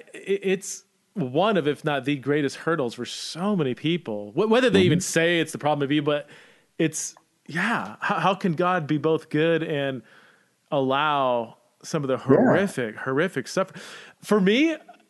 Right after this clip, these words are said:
Speaker 1: I mean, maybe we can, maybe this is gonna take us in a different direction, but Christian universalism
Speaker 2: Uh-huh.
Speaker 1: is attractive to me. I just wish it was more biblical,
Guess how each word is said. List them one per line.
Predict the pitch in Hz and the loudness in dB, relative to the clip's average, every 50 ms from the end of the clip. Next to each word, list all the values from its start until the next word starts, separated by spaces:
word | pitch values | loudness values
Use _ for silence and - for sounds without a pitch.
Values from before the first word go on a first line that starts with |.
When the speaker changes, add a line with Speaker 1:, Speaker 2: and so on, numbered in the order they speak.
| _ _ _ _ _ 226 | _ _ _ _ _ -2
Speaker 1:
I | |
mean, | 190 185 185 | 0 2 4
maybe | 190 226 254 220 | 4 4 4 4
we | 208 190 | 4 2
can, | - 202 196 | 2 0 0
maybe | 175 196 202 190 | 2 2 4 4
this | 180 180 - - | 2 2 0 0
is | 175 | 0
gonna | 170 165 | 0 2
take | 139 180 165 | 2 2 2
us | 165 160 - | 2 0 0
in | 170 | 0
a | 156 147 | 0 0
different | 151 160 135 151 | 0 -2 -2 0
direction, | 139 147 165 190 196 - 170 139 | 0 0 0 0 0 -2 -4 -2
but | 123 135 127 127 - _ _ _ - | 0 0 -2 -2 -4 _ _ _ -12
Christian | - - 226 214 - - - 208 190 175 156 | -2 0 0 0 0 0 0 0 2 2 0
universalism | 151 165 185 175 160 139 160 202 240 - - 160 139 127 120 120 120 123 123 139 139 - _ _ _ _ _ _ _ _ _ - | 2 2 2 2 2 2 2 0 0 0 0 0 0 0 0 0 -2 -4 -4 -6 -8 -10 _ _ _ _ _ _ _ _ _ 2
Speaker 2:
Uh-huh. | 170 170 160 104 127 156 - - _ _ _ _ _ _ | 4 4 4 4 4 2 0 -4 _ _ _ _ _ _
Speaker 1:
is | 175 165 165 160 160 160 156 156 139 - - - _ _ _ | 0 2 4 4 4 4 2 2 0 -2 -6 -12 _ _ _
attractive | 196 165 - - - - - 185 190 233 240 233 - 180 156 - - | -4 -4 -2 -2 -4 -2 0 2 2 2 2 0 0 0 0 0 -2
to | - - 143 | -4 -4 -2
me. | 131 127 123 123 123 143 170 | 0 0 0 0 0 0 0
I | 170 147 | 2 2
just | 151 160 - - | 0 0 0 0
wish | 160 147 - | -2 0 0
it | 147 | -2
was | 131 117 113 120 - _ _ _ _ _ _ | -2 -2 -4 -10 -18 _ _ _ _ _ _
more | 165 143 139 131 | -2 -2 -2 -2
biblical, | 107 - 151 165 170 143 - 123 120 120 135 - | 0 0 0 0 0 -2 -2 0 -2 -2 -2 -4